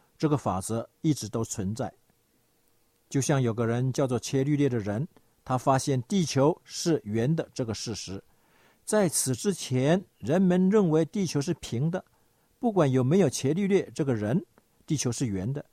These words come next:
一直以自己的轴自转的事实，在伽利略之前、伽利略的时代或是伽利略以后一直都如此。有个叫做牛顿的人发现了万有引力，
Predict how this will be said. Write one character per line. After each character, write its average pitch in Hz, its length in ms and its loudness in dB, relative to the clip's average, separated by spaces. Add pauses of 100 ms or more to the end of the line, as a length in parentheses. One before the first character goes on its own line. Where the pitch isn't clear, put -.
(420)
一 208 180 4
直 156 320 0
以 113 140 -4
自 208 260 0
己 135 120 -8
的 117 140 -2
轴 123 420 0
自 202 220 2
转 101 180 -2
的 98 80 -4
事 135 200 -6
实， 107 300 -6 (240)
在 127 240 0
伽 - 300 -4
利 180 180 0
略 165 320 2 (640)
之 185 120 2
前、 131 320 -2 (360)
伽 151 240 0
利 202 160 0
略 202 160 6
的 143 40 -2
时 135 220 -6
代 170 220 0
或 - 200 -2
是 165 140 -2
伽 147 300 0
利 190 160 0
略 175 260 2 (200)
以 127 180 0
后 196 320 6
一 170 100 0
直 123 160 -6
都 135 140 0
如 120 180 -2
此。 - 260 -10 (720)
有 160 160 4
个 180 140 4
叫 202 180 2
做 185 140 2
牛 160 200 4
顿 180 220 2
的 160 100 2
人 131 380 -2
发 165 180 -2
现 156 160 -2
了 139 120 -2
万 147 180 -2
有 131 160 0
引 98 300 -4
力， 175 180 -4